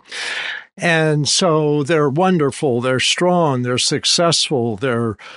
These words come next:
they're famous, they're rich, they've done all these things. And so they want to impress people. And they can, these two personalities are the most charming personalities in the world.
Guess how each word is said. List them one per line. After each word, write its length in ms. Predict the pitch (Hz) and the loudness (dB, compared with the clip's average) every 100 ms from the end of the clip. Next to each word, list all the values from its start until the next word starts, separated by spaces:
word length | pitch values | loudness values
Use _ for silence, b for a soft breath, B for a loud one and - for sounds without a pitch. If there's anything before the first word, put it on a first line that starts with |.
| B B | B B
they're 220 | - 131 117 | -2 -2 -2
famous, 640 | - 180 175 135 113 - | 0 0 2 0 0 0
they're 200 | 143 127 | 0 -2
rich, 540 | 117 165 160 - - 147 | 0 0 0 0 -2 0
they've 200 | 120 110 | -2 0
done 220 | 147 147 | 0 2
all 160 | 139 | 0
these 300 | 123 120 - | 0 -2 -2
things. 340 | 208 143 120 - B B B _ - | 0 0 -2 -6 B B B _ -4
And 280 | 156 151 127 | 0 0 0
so 640 | - 190 156 151 147 - 190 | 0 2 2 2 -2 -4 -4
they 260 | 160 165 | 0 2
want 260 | 165 165 165 | 4 2 2
to 80 | 151 | 0
impress 540 | 151 - 202 196 - | -2 -2 -2 0 -2
people. 440 | - 120 - 101 | 0 -2 -2 -4
And 200 | 117 143 | 0 0
they 140 | 165 185 | 2 0
can, 460 | 196 175 143 117 - | 0 -2 -2 -8 -8
these 240 | 180 214 202 | 0 0 2
two 200 | 233 214 | 0 0
personalities 800 | - 190 - 170 185 170 147 160 | 0 -2 0 0 2 2 0 0
are 80 | 151 | 0
the 100 | 143 | 0
most 320 | 160 143 - | 0 0 0
charming 440 | 170 156 147 127 | 0 2 0 -2
personalities 840 | - 147 - 147 135 135 120 110 147 | -2 -2 0 0 0 0 -2 -2 -2
in 120 | 123 | -2
the 80 | 110 | -2
world. 380 | 113 113 95 | -2 -2 -4